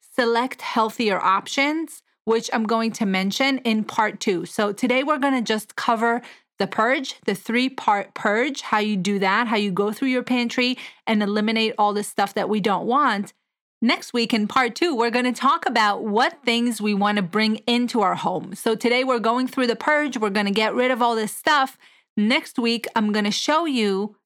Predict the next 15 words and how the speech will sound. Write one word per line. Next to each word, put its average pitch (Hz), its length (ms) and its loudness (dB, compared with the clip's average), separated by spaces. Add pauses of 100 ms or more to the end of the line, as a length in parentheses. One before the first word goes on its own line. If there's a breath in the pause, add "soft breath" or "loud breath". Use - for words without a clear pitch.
exactly 226 680 0
what 240 320 0
foods 233 360 -2
I 214 100 2
want 202 380 -2
you 214 80 0
to - 160 -4
include 214 540 -2
in 214 260 0
your 185 160 0
pantry 220 560 -2
and 220 220 -2
in 208 140 0
your 196 140 -2
kitchen 330 560 -2